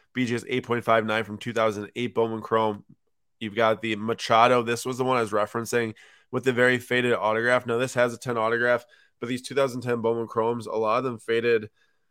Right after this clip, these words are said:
let's say, easier than they probably should have. Um, it's nice to see that they are not, um, fading, or at least hopefully they, they don't fade in the future. Make sure you take care of your cards properly and everything,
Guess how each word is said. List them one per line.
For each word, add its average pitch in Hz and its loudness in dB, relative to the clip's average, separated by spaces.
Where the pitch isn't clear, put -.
let's 98 -8
say, 113 0
easier 113 -4
than 113 -2
they 107 -2
probably 107 -2
should 107 -4
have. 120 0
Um, 101 -4
it's 98 -12
nice 104 -2
to 104 -8
see 110 -6
that 107 2
they 104 0
are 98 -2
not, 98 -6
um, 95 -2
fading, 110 -2
or 139 6
at 135 6
least 131 4
hopefully 117 2
they, 107 2
they 101 -4
don't 104 -2
fade 110 2
in 101 0
the 92 -8
future. 104 -6
Make 104 -4
sure 104 -8
you 92 -8
take 107 -6
care 104 0
of 98 -2
your 95 -4
cards 95 -4
properly 98 -2
and 95 -6
everything, 92 -6